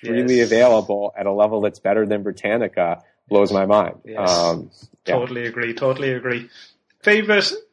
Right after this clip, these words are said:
Speaker 2: or recommended book?
Speaker 1: Mm, I mean, there's so many, and they're
Speaker 2: You
Speaker 1: single
Speaker 2: probably don't
Speaker 1: one?
Speaker 2: get a chance
Speaker 1: Um,
Speaker 2: to read or even an audio book.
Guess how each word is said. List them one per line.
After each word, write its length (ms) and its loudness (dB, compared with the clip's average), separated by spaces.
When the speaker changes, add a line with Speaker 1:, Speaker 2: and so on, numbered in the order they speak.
Speaker 2:
or 180 0
recommended 600 0
book? 300 -6
Speaker 1:
Mm, 520 2
I 80 -6
mean, 240 -4
there's 280 -2
so 120 2
many, 540 2
and 160 -4
they're 300 -2
Speaker 2:
You 140 -4
Speaker 1:
single 180 0
Speaker 2:
probably 120 2
don't 120 2
Speaker 1:
one? 200 2
Speaker 2:
get 100 0
a 40 -8
chance 200 2
Speaker 1:
Um, 80 2
Speaker 2:
to 100 -10
read 320 -10
or 200 -8
even 260 -10
an 120 -6
audio 380 -6
book. 300 -14